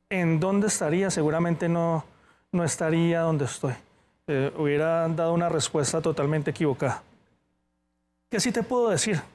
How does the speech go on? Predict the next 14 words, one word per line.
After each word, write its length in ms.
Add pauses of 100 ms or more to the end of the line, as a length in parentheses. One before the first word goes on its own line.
(720)
El 220
nego-, 300
el 100
modelo 300
de 80
negocio 500
está 380
demasiado 680
joven 420
en 100
Colombia 440
y 60
en 80
Latinoamérica. 680